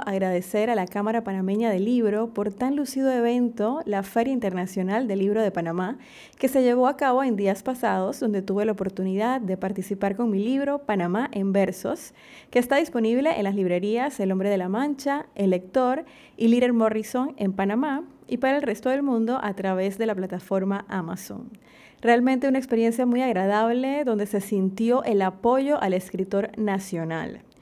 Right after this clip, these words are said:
Del mismo modo, muchas gracias al personal de Mi Cultura, el municipio de Panamá y Ser T V, que me abrieron las puertas de sus stands para participar junto con ellos. Ver-, de verdad, infinitas gracias.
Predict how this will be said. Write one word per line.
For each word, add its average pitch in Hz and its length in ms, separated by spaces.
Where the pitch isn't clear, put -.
Del 233 120
mismo 247 240
modo, 262 340
muchas 240 280
gracias 226 480
al 185 80
personal 180 440
de 208 140
Mi 190 140
Cultura, 220 720
el 196 120
municipio 190 460
de 208 120
Panamá 185 560
y 190 100
Ser 220 300
T 233 160
V, 214 280
que 226 120
me 208 60
abrieron 202 280
las 190 180
puertas 208 560
de 190 100
sus 240 140
stands 233 580
para 202 240
participar 190 720
junto 170 360
con 165 180
ellos. 185 680
Ver-, 190 280
de - 160
verdad, 180 460
infinitas 190 720
gracias. 165 540